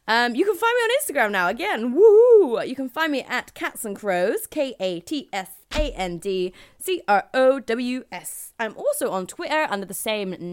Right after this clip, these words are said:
name. You might not be able to find me if you search for me on Twitter.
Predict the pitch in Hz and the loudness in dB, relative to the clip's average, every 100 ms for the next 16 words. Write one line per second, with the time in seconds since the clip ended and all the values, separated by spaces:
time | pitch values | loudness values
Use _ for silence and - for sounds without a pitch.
0 | 185 180 175 190 160 170 190 269 339 262 | -8 -6 -6 -8 -10 -10 -6 -4 -4 -4
1 | 196 175 165 - 180 175 170 175 - - | -6 -8 -12 -8 -6 -6 -8 -8 -10 -14
2 | 170 - 370 277 214 170 160 160 165 165 | -12 -8 -8 -8 -12 -12 -14 -16 -14 -14